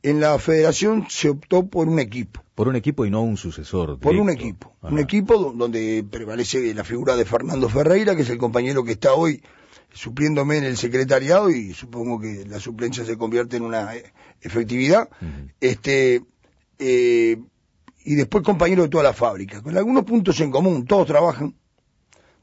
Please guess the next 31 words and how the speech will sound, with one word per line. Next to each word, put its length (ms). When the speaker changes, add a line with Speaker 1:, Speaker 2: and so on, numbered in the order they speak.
Speaker 1:
todos, 400
este, 600
los 160
nombraremos 680
y 280
todos 200
los 280
identifican 680
en 140
un 100
horario 400
de 80
turno 460
en 140
fábricas, 500
tanto 300
en 120
Mix, 440
como 240
en 80
Salus, 440
como 220
en 80
Coca-Cola, 680
como, 320
como 240
en 80
Sirte, 480
como 240
en 100
Pilsen. 520